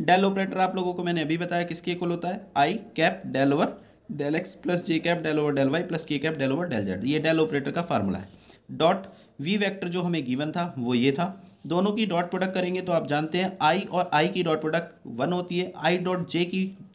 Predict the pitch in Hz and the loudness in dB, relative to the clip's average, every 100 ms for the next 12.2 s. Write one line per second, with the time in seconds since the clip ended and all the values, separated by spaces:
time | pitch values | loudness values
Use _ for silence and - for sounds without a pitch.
0 | 123 151 175 175 165 170 175 - - 147 | -4 -2 0 0 -2 -4 -8 -16 0 0
1 | 156 170 - 151 143 131 104 101 131 156 | 2 -2 0 0 2 0 -2 0 0 0
2 | 175 196 - 156 202 185 180 147 175 180 | 0 -2 2 2 2 -2 -2 -2 -2 -2
3 | 160 156 196 208 185 185 196 196 - - | -2 -2 -4 -2 -4 0 0 0 -4 -4
4 | 165 175 170 165 151 185 196 175 175 196 | -2 0 0 0 -2 0 0 0 0 0
5 | 170 151 160 180 143 131 117 104 101 107 | 0 2 0 0 0 2 2 0 -4 -4
6 | 120 - 190 196 170 160 208 277 - 143 | -6 2 4 6 4 4 0 -4 -2 0
7 | 120 135 95 - 131 208 208 175 170 202 | 2 0 -4 -4 -2 0 2 2 2 0
8 | - - - _ 151 170 196 196 175 135 | -2 -12 -20 _ -4 0 0 -2 -4 0
9 | 156 160 180 180 160 170 185 190 180 160 | 0 0 -4 -4 -2 0 0 -2 -2 -2
10 | 156 196 190 185 196 226 196 170 147 131 | -2 2 2 2 0 0 2 2 4 2
11 | 143 139 165 160 160 175 214 208 226 208 | 0 -4 -2 0 0 0 0 4 4 6
12 | 196 196 | 4 2